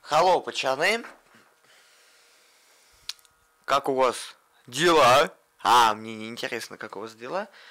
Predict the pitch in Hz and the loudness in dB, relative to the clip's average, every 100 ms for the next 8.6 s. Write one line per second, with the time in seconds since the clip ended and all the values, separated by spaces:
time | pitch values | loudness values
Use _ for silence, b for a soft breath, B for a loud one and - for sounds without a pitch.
0 | B B B B B B B B B 156 | B B B B B B B B B -4
1 | 170 185 147 147 147 135 110 104 B B | 0 0 0 -4 -2 0 0 -2 B B
2 | B B B B B B _ _ _ 120 | B B B B B B _ _ _ -10
3 | 123 135 110 107 - 160 180 143 110 _ | -4 -2 -2 -4 -4 -4 -4 -4 -8 _
4 | _ - - 117 113 117 117 - 110 113 | _ -20 -8 -4 -4 -6 -6 -6 -6 -4
5 | 127 - 135 127 - 117 113 113 - 117 | -4 -2 0 0 -2 -12 -8 -8 -6 -8
6 | 113 113 113 113 117 160 190 196 B B | -10 -8 -2 0 0 -2 -2 -6 B B
7 | B B B B - - 120 117 120 120 | B B B B -14 -12 -12 -14 -14 -8
8 | 117 - 175 170 110 | -8 -2 -2 -2 -6